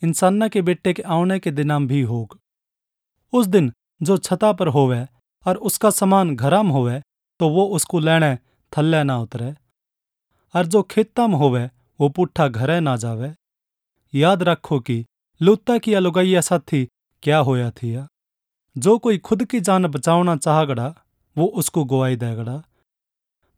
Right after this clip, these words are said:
पर जो कोई जान गुआगड़ा, वो उसको बचाई लेगा। हूँ तुमको बतावता है, उस रात्रि में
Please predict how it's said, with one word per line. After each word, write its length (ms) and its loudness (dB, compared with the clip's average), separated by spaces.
पर 100 2
जो 280 2
कोई 240 0
जान 360 2
गुआगड़ा, 580 0
वो 100 -2
उसको 360 -6
बचाई 360 -6
लेगा। 300 -10
हूँ 100 2
तुमको 320 -2
बतावता 580 -2
है, 240 -4
उस 180 0
रात्रि 380 2
में 100 0